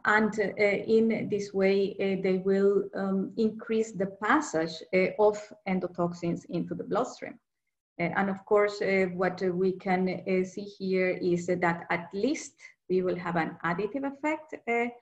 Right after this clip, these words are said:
when we talk about endotoxins and mycotoxins.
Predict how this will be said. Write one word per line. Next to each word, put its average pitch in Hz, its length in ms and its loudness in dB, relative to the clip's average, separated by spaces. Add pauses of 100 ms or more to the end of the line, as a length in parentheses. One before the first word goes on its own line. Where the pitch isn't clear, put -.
(280)
when 226 180 2
we 226 100 4
talk 220 260 -4
about 202 400 -2 (140)
endotoxins 190 840 -4
and 175 200 0
mycotoxins. 160 720 -6